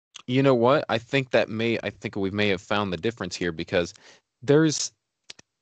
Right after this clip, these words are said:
<sighs> over here, there's nothing that prevents you from sending video or, I mean, like, I guess it uses,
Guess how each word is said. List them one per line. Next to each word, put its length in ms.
<sighs> 40
over 240
here, 460
there's 380
nothing 720
that 440
prevents 500
you 140
from 160
sending 380
video 420
or, 380
I 60
mean, 180
like, 240
I 120
guess 240
it 80
uses, 760